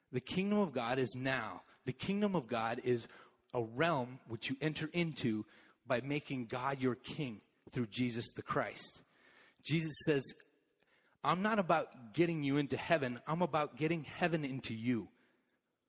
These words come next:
And the reason I mention this is because our text,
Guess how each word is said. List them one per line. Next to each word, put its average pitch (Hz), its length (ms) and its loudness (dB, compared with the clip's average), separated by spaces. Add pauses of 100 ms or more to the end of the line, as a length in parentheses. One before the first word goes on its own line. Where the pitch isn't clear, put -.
(1400)
And 123 180 -6
the 135 60 2
reason 170 260 4
I 156 80 4
mention 160 340 2
this 120 180 2
is 123 120 -4
because 123 220 2
our 117 160 2
text, - 480 0